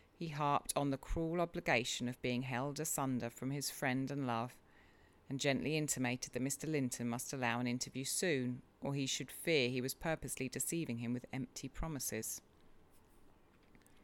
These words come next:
Cathy was a powerful ally at home, and between them they at length persuaded my master to acquiesce in their having a ride or a walk together about once a week under my guardianship,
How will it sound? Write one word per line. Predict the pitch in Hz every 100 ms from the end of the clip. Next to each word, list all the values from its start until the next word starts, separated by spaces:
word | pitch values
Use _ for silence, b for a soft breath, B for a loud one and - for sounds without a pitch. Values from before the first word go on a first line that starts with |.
| B B B B
Cathy | - 175 - 117
was | 113
a | 131
powerful | - 170 151 131 - 127
ally | - 131 123 117
at | -
home, | - 139 123 123 123 - - - B B B
and | 143
between | - - 175 175
them | 175 160 117 120 117
they | 131
at | -
length | 156 151 -
persuaded | 185 - 147 147
my | 156
master | 147 117 120 -
to | 135 -
acquiesce | 151 - - 156 113 120 -
in |
their | 127 117
having | 127 131
a | 147
ride | 135 120 120 117
or | - 143
a |
walk | 131 117 -
together | 143 123 117
about | 120 127 -
once | 127 127 -
a | 156
week | 139 113 - - -
under | 131 127
my | 135 131
guardianship, | 120 120 120 117 113 - 110 -